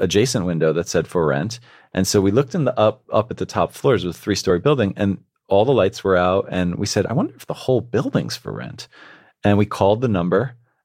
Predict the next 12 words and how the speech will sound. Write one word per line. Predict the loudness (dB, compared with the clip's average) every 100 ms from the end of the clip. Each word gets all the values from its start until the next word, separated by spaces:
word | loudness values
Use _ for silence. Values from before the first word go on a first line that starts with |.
| -2
and | 0
they | 2
said, | 0 2
"Yeah, | 0 0
actually, | -2 -2 0
the |
whole | 0 2
building's | 2 2 -2
for | -2
rent, | 0 0 0
but | -6
it's, | -6